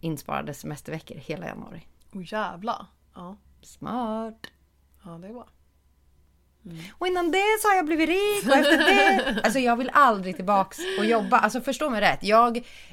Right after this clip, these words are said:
Speaker 1: älskar mitt jobb. Jag har sagt att S O S
Speaker 2: Ja.
Speaker 1: är så roligt.
Speaker 2: Mm.
Speaker 1: Men när man har fått barn
Speaker 2: Mm.
Speaker 1: och man får spendera den här tiden tillsammans,
Speaker 2: Mm.
Speaker 1: att man verkligen är ledig,
Speaker 2: Ja.
Speaker 1: då vill man aldrig göra något annat
Speaker 2: Nej.
Speaker 1: igen.
Speaker 2: Nej, jag
Speaker 1: Att det
Speaker 2: fattar.
Speaker 1: skrämmer mig av att så här, vem vill gå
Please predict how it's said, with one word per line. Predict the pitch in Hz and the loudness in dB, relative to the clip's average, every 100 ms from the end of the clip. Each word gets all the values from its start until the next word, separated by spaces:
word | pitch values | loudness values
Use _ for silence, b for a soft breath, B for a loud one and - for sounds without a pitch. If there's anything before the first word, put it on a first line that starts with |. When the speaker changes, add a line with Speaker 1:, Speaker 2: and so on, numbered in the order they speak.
| - | 0
Speaker 1:
älskar | 233 185 - 170 156 | 0 0 0 0 2
mitt | 151 | -2
jobb. | 156 190 | -2 0
Jag | 196 | 0
har | 196 | 0
sagt | 190 - | -4 -4
att | 156 | -8
S | 156 | -4
O | 180 | -4
S | 170 | -4
Speaker 2:
Ja. | |
Speaker 1:
är | 156 | -4
så | - - 160 151 | -6 -6 -6 -4
roligt. | 156 165 143 180 | -4 -4 -6 -10
Speaker 2:
Mm. | 175 165 - | -12 -12 -4
Speaker 1:
Men | 220 | -2
när | |
man | 220 | 0
har | 233 | -2
fått | 240 330 | -2 -6
barn | 190 160 180 262 311 | 0 0 0 -4 -8
Speaker 2:
Mm. | 180 165 160 | -14 -14 -10
Speaker 1:
och | 190 | -6
man | 202 | -6
får | 214 | -6
spendera | - 214 202 202 | -6 -6 -2 -2
den | 196 | -4
här | 208 349 | -2 -4
tiden | - 170 151 151 | -4 -8 -8 -8
tillsammans, | 160 151 170 160 | -6 -4 -4 -6
Speaker 2:
Mm. | 165 | -6
Speaker 1:
att | |
man | 170 | -4
verkligen | 175 170 151 | -4 -4 -10
är | 156 | -4
ledig, | 220 180 196 240 185 | -2 -2 -2 -4 -6
Speaker 2:
Ja. | 170 156 _ | -10 -14 _
Speaker 1:
då | 156 | -8
vill | 147 | -4
man | 196 254 | -4 -4
aldrig | - 151 | -4 -4
göra | 156 | -2
något | 254 - | -4 -4
annat | 180 | -8
Speaker 2:
Nej. | - | -8
Speaker 1:
igen. | 170 165 _ _ _ - | -8 -12 _ _ _ -20
Speaker 2:
Nej, | 180 170 | -18 -16
jag | 160 160 | -8 -6
Speaker 1:
Att | 190 | -6
det | |
Speaker 2:
fattar. | 208 254 | -4 0
Speaker 1:
skrämmer | 320 262 185 | 2 2 -2
mig | 160 139 139 - | -4 -6 -8 -4
av | 170 160 | 0 0
att | 147 | -2
så | 160 | -6
här, | 143 - _ _ _ _ _ _ 165 - _ | -6 -8 _ _ _ _ _ _ -18 -18 _
vem | 165 214 220 202 | -2 0 0 -2
vill | 190 170 | -4 -6
gå | 233 277 190 | -4 -2 -4